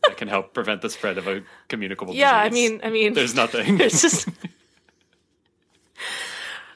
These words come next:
Speaker 2: literally any solution or any just help needs to be so complicated, like,
Speaker 1: Yeah.
Speaker 2: and hard.
Speaker 1: And
Speaker 2: So,
Speaker 1: it, yeah.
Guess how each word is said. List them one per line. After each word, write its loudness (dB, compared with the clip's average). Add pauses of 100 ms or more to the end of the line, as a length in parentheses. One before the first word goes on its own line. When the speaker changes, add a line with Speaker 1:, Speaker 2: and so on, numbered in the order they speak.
Speaker 2:
literally 4
any 2 (380)
solution 2
or 6
any 2
just -4
help 2
needs -2
to -6
be -6
so 4
complicated, 4
like, 2
Speaker 1:
Yeah. 0
Speaker 2:
and -2
hard. 0
Speaker 1:
And -14
Speaker 2:
So, 2
Speaker 1:
it, -4
yeah. 0